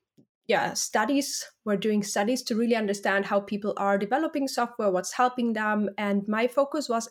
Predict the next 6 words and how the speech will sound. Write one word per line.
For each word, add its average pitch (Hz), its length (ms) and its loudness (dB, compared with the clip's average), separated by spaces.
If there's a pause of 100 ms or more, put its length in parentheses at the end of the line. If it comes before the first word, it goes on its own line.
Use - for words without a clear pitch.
on 214 300 -2 (1120)
comprehension. 214 760 0 (120)
So 214 260 2
how 262 320 4
do 262 160 -2
people 254 340 -2